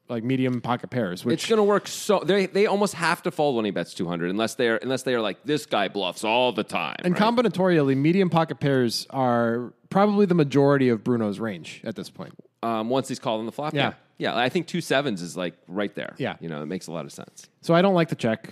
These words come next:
Speaker 1: You
Speaker 2: Nope.
Speaker 1: don't like the check.
Speaker 2: No.
Speaker 1: Bruno doesn't like the check either. Well, I mean, he's like,
Speaker 2: Oh.
Speaker 1: "Oh, he,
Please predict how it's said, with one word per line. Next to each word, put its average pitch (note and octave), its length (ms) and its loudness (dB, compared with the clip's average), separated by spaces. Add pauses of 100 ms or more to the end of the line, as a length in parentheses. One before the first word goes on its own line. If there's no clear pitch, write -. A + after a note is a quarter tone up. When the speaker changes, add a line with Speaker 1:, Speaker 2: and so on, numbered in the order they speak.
(160)
Speaker 1:
You C#3 100 0
Speaker 2:
Nope. - 80 4
Speaker 1:
don't B2+ 40 4
like A#2 140 -2
the A2+ 80 -10
check. - 420 -6
Speaker 2:
No. F2+ 240 -6 (1040)
Speaker 1:
Bruno G#3 220 8
doesn't D3 180 4
like A#2 140 -4
the G#2+ 60 -10
check A2+ 240 -2
either. F#2 280 -4 (380)
Well, D3 340 4
I F3 60 -2
mean, D#3+ 140 4
he's C#3+ 100 2
like, C#3 140 2
Speaker 2:
Oh. F#3 160 4
Speaker 1:
"Oh, - 20 4
he, C#3 220 -6